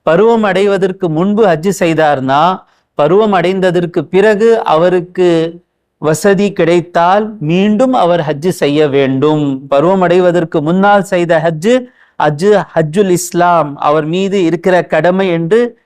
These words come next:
ஏற்றுக்கொள்ளப்படாது. அப்போ ஒருவர் முஸ்லிமா இருக்கிறார், பருவம் அடைந்தவராக இருக்கிறார்,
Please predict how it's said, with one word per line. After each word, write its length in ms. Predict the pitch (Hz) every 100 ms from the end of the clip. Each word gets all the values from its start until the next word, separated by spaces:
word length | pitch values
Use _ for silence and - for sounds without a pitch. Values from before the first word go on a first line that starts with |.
| -
ஏற்றுக்கொள்ளப்படாது. 1500 | 160 175 175 170 156 151 185 - 139 131 120 131 131 123 123 _ _ _ _ _ _ _ _ _ _ _ -
அப்போ 260 | 151 202
ஒருவர் 280 | 185 175 170
முஸ்லிமா 480 | 156 - 175 175 170
இருக்கிறார், 600 | 170 185 180 180 180 _ _ _ _ _ _ _ _ _ _
பருவம் 380 | - 151 180 185
அடைந்தவராக 680 | 170 165 175 170 170 170 170
இருக்கிறார், 720 | 175 170 185 180 180 196 180